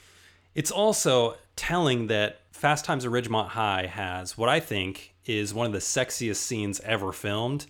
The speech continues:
and it was filmed by a woman who knew how to film that. Of course, that's Phoebe Cates getting out of the pool.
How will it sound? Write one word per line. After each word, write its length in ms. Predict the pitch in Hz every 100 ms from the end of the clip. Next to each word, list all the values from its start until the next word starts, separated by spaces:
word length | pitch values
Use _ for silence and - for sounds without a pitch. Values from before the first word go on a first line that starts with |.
| - _ -
and 140 | 110
it 80 | 107
was 160 | 101 -
filmed 400 | 117 104 101 -
by 160 | 101
a 80 | 95
woman 300 | 92 98 87
who 140 | 90 107
knew 140 | 95
how 160 | 90 82
to 80 | 82
film 340 | - 95 92
that. 320 | 95 98 - -
Of 160 | 98
course, 220 | - 101 -
that's 180 | 95
Phoebe 300 | - 113 101
Cates 300 | 95 - 95 -
getting 260 | 104 98
out 120 | 95
of 80 | 92
the 60 | 82
pool. 540 | - 123 120 117 117